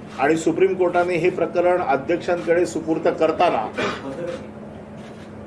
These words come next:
या सगळ्या ऑब्झर्वेशनची एक चौकट घातली होती आणि ह्या चौकटीच्या आतमध्ये हा निकाल सुप्रीम कोर्टाला अपेक्षित होता.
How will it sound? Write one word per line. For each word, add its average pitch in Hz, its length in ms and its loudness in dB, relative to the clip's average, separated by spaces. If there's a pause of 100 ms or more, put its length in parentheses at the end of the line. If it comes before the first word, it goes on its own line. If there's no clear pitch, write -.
(760)
या 160 160 4
सगळ्या 190 600 4 (800)
ऑब्झर्वेशनची 180 840 4
एक - 380 -2
चौकट 165 400 4
घातली 135 360 4
होती 107 220 -2 (960)
आणि 147 160 4
ह्या 165 180 6
चौकटीच्या 190 680 4
आतमध्ये 160 680 4 (1200)
हा 190 380 4 (420)
निकाल 185 420 4
सुप्रीम 175 400 2
कोर्टाला 175 340 6
अपेक्षित 170 440 2
होता. 110 260 0